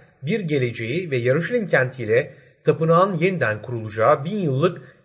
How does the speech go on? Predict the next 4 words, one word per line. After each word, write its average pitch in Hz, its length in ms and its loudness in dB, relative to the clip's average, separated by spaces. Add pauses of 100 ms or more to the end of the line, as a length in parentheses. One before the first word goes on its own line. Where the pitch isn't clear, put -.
egemenlik 147 540 2
zamanını 107 600 -2
önceden 135 680 0 (180)
bildirmektedir. 98 720 -6